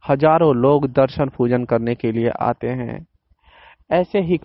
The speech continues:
कई प्रसिद्ध तीर्थ स्थल महादेव के मंदिर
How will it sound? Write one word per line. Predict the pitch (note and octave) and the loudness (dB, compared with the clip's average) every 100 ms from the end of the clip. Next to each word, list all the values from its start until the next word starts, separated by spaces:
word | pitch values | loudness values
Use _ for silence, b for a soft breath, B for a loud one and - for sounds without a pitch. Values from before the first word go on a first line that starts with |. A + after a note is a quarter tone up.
| - | 0
कई | F#3+ G3+ | 2 0
प्रसिद्ध | - D3 F#3 D3+ D3 | -4 -4 -4 -6 -4
तीर्थ | D3 D3 | -2 0
स्थल | - C#3 - C#3 C#3 D3+ B B B B B B B | -2 -2 -2 -2 -2 -6 B B B B B B B
महादेव | C#3 C3+ C#3+ C#3 C3 C3 C3+ | -4 -2 0 0 4 2 2
के | A#2+ | -2
मंदिर | B2 B2+ C3 C3 C3 | 0 -2 0 0 0